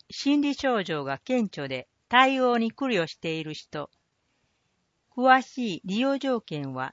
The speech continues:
問い合わせてください。問い合わせ、高齢施策課地域包括ケア推進室。電話、零七四三七四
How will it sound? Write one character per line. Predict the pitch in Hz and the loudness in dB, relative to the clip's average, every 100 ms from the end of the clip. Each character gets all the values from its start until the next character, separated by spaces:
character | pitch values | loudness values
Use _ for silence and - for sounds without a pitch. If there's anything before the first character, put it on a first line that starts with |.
| _ | _
問 | 226 269 | -4 -2
い | 262 | 2
合 | 254 | 2
わ | 247 | 2
せ | - 156 | -2 -8
て | 139 | -8
く | - 156 | -12 -10
だ | 151 | -10
さ | - 160 139 | -8 -8 -8
い。 | 127 _ _ _ _ _ _ _ _ _ _ - | -10 _ _ _ _ _ _ _ _ _ _ -2
問 | 240 254 | 0 2
い | 240 | 4
合 | 220 | 4
わ | 208 202 | 4 2
せ、 | - 180 - _ _ _ _ | -4 -10 -10 _ _ _ _
高 | 277 285 285 | -2 0 0
齢 | 269 262 | 0 -2
施 | - 262 | -4 -6
策 | 254 240 233 | -4 -6 -8
課 | - 214 214 _ - | -4 -4 -4 _ -10
地 | 294 247 | -8 -8
域 | - 175 | -10 -8
包 | 240 240 | -6 -6
括 | - 226 - - - | -4 -6 -6 -20 -6
ケ | 247 | -2
ア | 262 | -2
推 | - 277 269 | -4 -8 -6
進 | - 254 214 | -6 -6 -6
室。 | - - - - - _ _ _ _ _ _ _ _ _ _ _ _ _ _ | -8 -16 -20 -20 -20 _ _ _ _ _ _ _ _ _ _ _ _ _ _
電 | 254 269 262 240 | 0 2 0 0
話、 | 220 214 _ _ _ _ - | 0 -2 _ _ _ _ -6
零 | 247 269 294 277 | 2 4 6 4
七 | 269 220 170 | 2 2 0
四 | 165 202 196 185 | 0 -4 -4 -6
三 | - 170 131 - _ _ _ | -6 -6 -6 -14 _ _ _
七 | 196 214 240 254 | -2 0 4 2
四 | 247 240 175 139 | 2 0 -2 -6